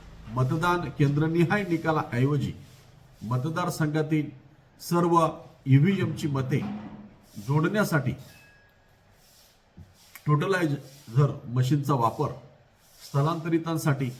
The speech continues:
मतदानाची सोय आणि अनिवासी भारतीयांना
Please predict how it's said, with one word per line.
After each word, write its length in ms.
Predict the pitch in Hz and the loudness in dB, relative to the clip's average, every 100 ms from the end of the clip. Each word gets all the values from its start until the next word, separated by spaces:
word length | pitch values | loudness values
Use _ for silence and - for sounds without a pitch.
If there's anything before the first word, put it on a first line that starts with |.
| - - | -16 -6
मतदानाची 680 | 117 123 151 147 147 143 143 | -4 -2 0 0 0 -2 -4
सोय 320 | - 139 117 - - - - _ _ - | -4 -4 -4 -8 -18 -20 -20 _ _ -2
आणि 320 | 135 156 151 - - | 2 2 0 -8 -4
अनिवासी 760 | 190 214 196 190 - 170 160 107 | -2 2 2 2 0 -6 -6 0
भारतीयांना 640 | 123 127 135 143 139 131 | 0 0 -2 -2 0 -2